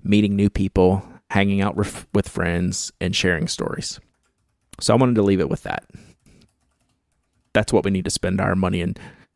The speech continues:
time on, getting to the show and hanging out with people.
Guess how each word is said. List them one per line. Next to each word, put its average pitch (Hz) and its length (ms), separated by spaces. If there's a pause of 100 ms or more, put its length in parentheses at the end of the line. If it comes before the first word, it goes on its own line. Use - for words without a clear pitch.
time 90 300
on, 82 260 (100)
getting 120 280
to 127 80
the 113 80
show 101 400 (200)
and 90 100
hanging 90 240
out 80 100
with - 140
people. - 280